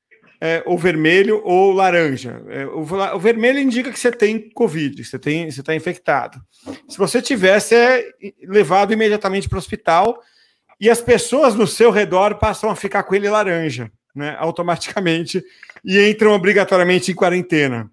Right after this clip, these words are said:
né? Assim é feito o controle, com alta tecnologia, né? Então, com isso, o número de infectados, é, é, tá na casa de duzentos por dia e de mortes já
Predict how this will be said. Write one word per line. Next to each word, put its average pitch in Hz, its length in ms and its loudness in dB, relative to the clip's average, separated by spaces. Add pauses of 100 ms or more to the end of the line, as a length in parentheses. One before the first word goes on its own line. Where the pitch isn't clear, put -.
né? 147 260 -6
Assim 196 280 -2
é 247 100 2
feito 180 260 2
o - 40 -14
controle, 147 640 -4
com 170 200 -6
alta 202 260 -2
tecnologia, 185 920 -2
né? 151 280 -6 (640)
Então, 226 420 0
com 220 220 -2
isso, 220 500 -4
o 165 140 -6
número 202 500 0
de 147 100 -4
infectados, 156 1040 -4
é, 143 200 -8
é, 147 320 -4
tá 170 260 -2
na 196 120 -6
casa 190 280 -2
de 196 120 -8
duzentos 190 400 -4
por 180 200 -4
dia 165 340 2
e 240 40 -4
de 220 120 -4
mortes 185 580 0
já 202 200 -2